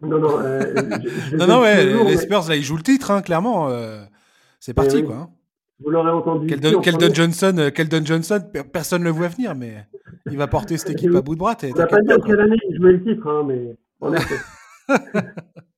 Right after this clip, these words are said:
Speaker 1: Euh, donc, euh, je les suis toujours. Et puis, en plus, moi, j'aime bien ces phases, euh, même si, en effet, c'est... on va pas gagner beaucoup de matchs, mais j'aime bien ces phases de, de, de construction,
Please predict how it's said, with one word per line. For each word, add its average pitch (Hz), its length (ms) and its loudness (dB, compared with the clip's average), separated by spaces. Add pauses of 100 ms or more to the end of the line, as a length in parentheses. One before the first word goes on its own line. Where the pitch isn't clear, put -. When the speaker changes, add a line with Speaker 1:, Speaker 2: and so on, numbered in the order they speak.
(720)
Speaker 1:
Euh, 147 1040 0
donc, 180 340 0
euh, 226 220 0
je 175 60 -2
les 185 160 0
suis 254 180 -6
toujours. 240 300 -4
Et 196 140 -2
puis, - 440 -4 (180)
en 151 120 -6
plus, 208 280 -6
moi, 185 160 0
j'aime 160 280 -2
bien 196 400 2
ces 160 120 -2 (120)
phases, 170 280 0 (280)
euh, 123 180 -6
même 147 300 -2
si, 147 180 -4
en 131 140 -2
effet, 139 240 -4
c'est... 127 160 -10 (240)
on 131 60 -4
va - 40 -6
pas 170 140 0
gagner 180 240 4
beaucoup 175 240 -2
de 156 60 -2
matchs, 175 360 -6 (480)
mais 147 140 -4
j'aime 175 180 2
bien 214 300 4
ces 160 180 -4
phases 185 260 -2
de, 160 380 0
de, 147 420 -4
de 143 120 -2
construction, 185 800 -4